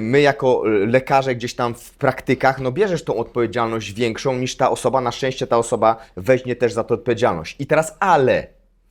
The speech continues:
nie może też być tak, że definicję szarlatanerii ustala mainstream,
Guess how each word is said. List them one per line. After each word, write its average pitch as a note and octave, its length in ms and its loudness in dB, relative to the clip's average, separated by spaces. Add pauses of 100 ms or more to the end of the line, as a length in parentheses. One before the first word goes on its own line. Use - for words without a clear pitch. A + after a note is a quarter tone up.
(520)
nie C3 180 2
może C#4 240 0
też - 180 -2
być A2+ 240 -4
tak, F#2 380 0 (240)
że A#2+ 180 2
definicję C#3 680 -2
szarlatanerii B2+ 1000 -2 (200)
ustala F3 440 0
mainstream, D#3 640 -4